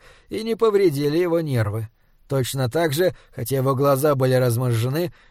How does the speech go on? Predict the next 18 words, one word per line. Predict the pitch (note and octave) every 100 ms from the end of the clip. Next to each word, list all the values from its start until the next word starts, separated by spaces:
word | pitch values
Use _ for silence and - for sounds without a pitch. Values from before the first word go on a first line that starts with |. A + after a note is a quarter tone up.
| _
другая | - A#2+ D#3 F#3+ F#3+
сторона | - F3 F3 F3
лица | E3+ D3+ G3 F#3
осталась | D#3 F3+ F3+ F3 -
целой, | - F#3+ D#3 C3 - _ _ -
и | A#2+
он | C#3+ C3
всё | - F#3
ещё | E3+ - F3+
мог | E3+ E3+ C#3+
видеть. | E3 D#3+ G#2 - - _ _ _ _ _ -
Свет | - A2 F3 F#3 E3
был | E3+ D#3+
слишком | - E3+ E3+ - D3 C#3
ярок. | C3 B2 G#2+ D#2+ - - _ _ _ _ -
Зрение | F2+ D#3+ F3+ E3+ D#3+
его | D3+ C#3+ B2
прояснилось, | C3 B2+ A2+ A#2+ C#3+ F#3+ F#3